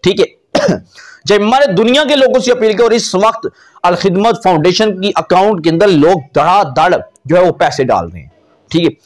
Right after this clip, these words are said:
ताकि चार करोड़ जो जिंदगियां हैं उनको बचाया जा सके। ठीक है, जो शख्स पाकिस्तान के अंदर पचहत्तर सालों से जिंदगी गुजार रहे हैं, जिनके बच्चे आगे, उनके भी बच्चे पाकिस्तान को नोच कर खा रहे हैं, और इमरान खान साहब के साथ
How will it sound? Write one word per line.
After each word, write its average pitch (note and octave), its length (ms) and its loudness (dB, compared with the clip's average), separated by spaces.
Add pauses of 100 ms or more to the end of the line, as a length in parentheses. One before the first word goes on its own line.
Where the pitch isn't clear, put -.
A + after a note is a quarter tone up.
(240)
ताकि B3+ 320 0
चार C4+ 380 2
करोड़ B3 260 4
जो F#3+ 100 -2
जिंदगियां G3 420 0
हैं A3+ 180 4
उनको A3+ 240 2
बचाया C#3 340 2
जा G#2 160 -6
सके। - 300 -18 (480)
ठीक F3+ 180 -2
है, B2+ 140 -2 (600)
जो G#3 220 2 (680)
शख्स - 420 -2 (280)
पाकिस्तान C4 600 0
के C4 60 -2
अंदर C#4 220 0
पचहत्तर B3+ 440 0
सालों C4 280 2
से C4+ 120 2
जिंदगी G#3 280 0
गुजार G#3 280 2
रहे G#3+ 100 2
हैं, G3+ 60 0
जिनके C4+ 280 0 (140)
बच्चे A#3+ 640 0 (300)
आगे, B3+ 240 2
उनके C#4+ 300 2
भी E4 100 0
बच्चे C4+ 400 0 (360)
पाकिस्तान C4 440 0
को C#4+ 80 0
नोच B3+ 360 2
कर C#4+ 220 0
खा B3+ 240 2
रहे C4 220 2
हैं, B2+ 120 0 (320)
और C4+ 140 2
इमरान B3 320 2
खान B3 220 0
साहब C#4 180 -2
के C4 80 0
साथ C4 320 0